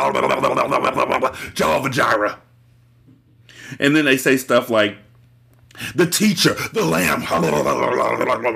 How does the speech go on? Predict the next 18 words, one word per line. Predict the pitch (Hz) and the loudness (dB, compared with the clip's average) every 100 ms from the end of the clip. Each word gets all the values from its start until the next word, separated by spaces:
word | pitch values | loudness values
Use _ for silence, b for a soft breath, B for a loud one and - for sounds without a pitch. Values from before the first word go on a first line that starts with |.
| 110 107 - 143 156 B | -4 -4 -6 -8 -8 B
holy | 190 147 | 0 0
Jesus." | 120 151 240 101 - 80 76 76 73 - 69 - B B B | -2 0 0 -2 -2 0 2 2 2 2 2 0 B B B
They | 151 | -2
sound | 165 175 156 | 0 0 0
like | 104 | -2
rappers. | 98 120 - 104 - - _ _ _ _ _ _ _ _ _ _ _ _ _ _ _ | 0 -2 -2 -10 -14 -20 _ _ _ _ _ _ _ _ _ _ _ _ _ _ _
It's | - 143 - | -2 -2 -2
great. | 85 78 76 - - - - _ - | -8 -8 -8 -12 -18 -20 -20 _ -4
I | 139 165 | 0 2
sit | 160 156 | 4 2
there | 139 110 | 2 2
and | 101 | 2
watch | 104 104 - | 0 0 -4
people | 101 | -4
that | 98 | -2
have | 95 95 | -2 0
those | 98 | -2
breakdowns. | 82 95 90 95 90 | -2 -2 -2 -4 -8